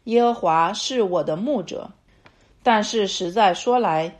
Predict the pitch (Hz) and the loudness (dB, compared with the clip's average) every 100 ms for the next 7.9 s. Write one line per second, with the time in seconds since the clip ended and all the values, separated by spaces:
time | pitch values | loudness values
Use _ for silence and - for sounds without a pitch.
0 | - _ - 226 262 339 320 320 240 180 | -20 _ 0 2 2 2 2 4 4 4
1 | 165 170 220 277 226 233 240 240 214 180 | 0 -4 -6 -4 2 4 4 0 -2 -2
2 | 175 190 170 220 320 220 170 131 - 262 | 0 2 0 -2 -4 -2 -2 -4 2 2
3 | 220 214 233 180 151 165 175 175 285 208 | 2 0 -2 -4 -6 -4 -4 -2 -4 -4
4 | - - - _ _ - - _ 233 226 | -6 -14 -16 _ _ -20 -20 _ 4 6
5 | 202 311 302 277 294 247 196 214 185 170 | 6 4 4 4 4 -2 0 0 0 -4
6 | - 240 262 240 160 202 220 285 226 226 | -4 -4 -2 -2 0 4 4 2 0 2
7 | 175 151 151 180 202 262 160 - - | 0 -2 -6 -6 -4 -4 -6 -8 -14